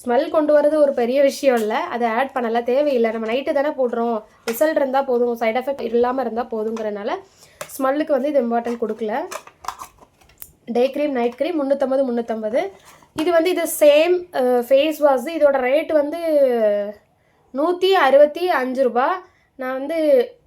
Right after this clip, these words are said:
ஆமா, இதோட ரேட் வந்து நூத்தி அறுபத்தஞ்சு ரூபா, நூத்தி அறுபது ரூபா பே பண்ணி வாங்கிக்கலாம். அப்புறம் வந்து வேற என்ன? ஆமா, கோல்டன் பப்பாயா ஃபேஸ் வாஷ்.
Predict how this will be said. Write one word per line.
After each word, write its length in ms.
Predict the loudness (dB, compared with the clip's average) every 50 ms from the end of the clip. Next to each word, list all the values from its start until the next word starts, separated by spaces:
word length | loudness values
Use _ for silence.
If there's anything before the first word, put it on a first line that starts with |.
| _ _ _ _ _ _ _ _ _ _ _ -10
ஆமா, 220 | -8 -4 -2 -2 -2 0
இதோட 160 | 0 0 2 2
ரேட் 260 | 2 2 2 2 2
வந்து 220 | 2 0 0 -2 -2
நூத்தி 140 | 2 2 2 4
அறுபத்தஞ்சு 400 | 4 4 4 4 2 -2 -2 -4
ரூபா, 300 | -2 -2 -2 -2 -2 -4 -6
நூத்தி 260 | -4 -4 -4 -4 -2 -2
அறுபது 380 | -2 0 0 -2 -2 -2 -2
ரூபா 460 | -2 -2 -2 -2 -2 -2 -2 0 0 -2 -2 -4 -10 _ _ _ _
பே 140 | -6 -4 -4
பண்ணி 240 | -4 -4 -6 -6 -4
வாங்கிக்கலாம். 600 | -4 -4 -4 -4 -6 -6 -6 -6 -6 -4 -4 -6 -8 -10 _ _ _ _ _ _ _ _ _ _
அப்புறம் 260 | -20 -12 -10 -8 -6 -6
வந்து 520 | -6 -6 -4 -2 -2 -2 0 0 -2 -2
வேற 200 | -4 -6 -6 -8
என்ன? 260 | -8 -8 -8 -8 -10 -10 -12 _ _ _ _ _ _ -10
ஆமா, 340 | -6 -6 -6 -4 -2 4
கோல்டன் 480 | 8 8 10 10 8 6 2 -2 -2 -2
பப்பாயா 440 | -2 0 0 0 0 2 0 0 -2 -4
ஃபேஸ் 240 | -4 -6 -8 -8 -6
வாஷ். 380 | -6 -8 -8 -8 -12 -18 -20